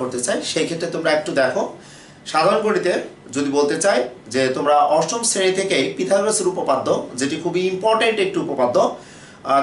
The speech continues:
তোমরা অনেক সুন্দরভাবেই, আহ, অষ্টম শ্রেণীতে, আহ, পিথাগোরাসের যে তিনটি উপপাদ্য ছিল, এই তিনটি উপপাদ্য তোমরা ভালোভাবে প্র্যাকটিস করে এসেছো। এটি বলার কারণ, যারা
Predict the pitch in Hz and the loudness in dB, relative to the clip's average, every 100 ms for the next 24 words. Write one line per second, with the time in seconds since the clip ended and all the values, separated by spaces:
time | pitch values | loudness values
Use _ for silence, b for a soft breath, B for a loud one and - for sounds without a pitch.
0 | 165 156 156 139 165 190 202 - 190 190 | 2 2 2 4 2 2 0 -2 0 2
1 | 185 185 151 143 - - - - - - | 4 4 2 0 -4 -14 -20 -20 -20 -6
2 | 120 127 - 151 156 180 - 160 160 151 | -2 0 2 0 0 -2 -2 -2 0 0
3 | 147 - - - - 139 165 160 160 151 | 0 -6 -18 -10 0 0 0 -2 0 0
4 | 156 143 147 185 196 - 185 185 - - | -2 -4 -2 -2 -4 -4 -6 -6 -12 -20
5 | - - 151 165 165 156 147 - 151 170 | -20 -10 -6 0 2 2 0 0 0 0
6 | 180 - - 135 143 156 147 156 147 147 | -2 -8 -4 -4 -2 -6 -6 -2 0 2
7 | 147 143 B B - 135 139 131 160 156 | 0 0 B B -4 0 0 2 0 0
8 | 151 147 143 135 - 165 - 143 139 143 | 2 0 2 0 0 -2 -2 -2 -2 -2
9 | 226 262 - 196 170 185 202 202 190 226 | -2 -4 -4 -4 2 4 4 4 2 2
10 | 254 - B B B B - 147 175 | 0 -6 B B B B -4 2 4